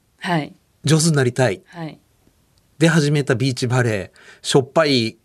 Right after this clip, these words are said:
Speaker 2: 空気も味わったけど、勝った。そのことで、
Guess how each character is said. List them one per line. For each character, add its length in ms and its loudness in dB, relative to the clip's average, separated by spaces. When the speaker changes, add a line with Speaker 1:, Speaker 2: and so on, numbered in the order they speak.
Speaker 2:
空 200 2
気 140 -2
も 100 2
味 140 0
わ 80 4
っ 20 -2
た 120 0
け 100 2
ど、 160 -4
勝 180 0
っ 20 -20
た。 200 -2
そ 180 2
の 120 4
こ 100 -2
と 140 2
で、 280 0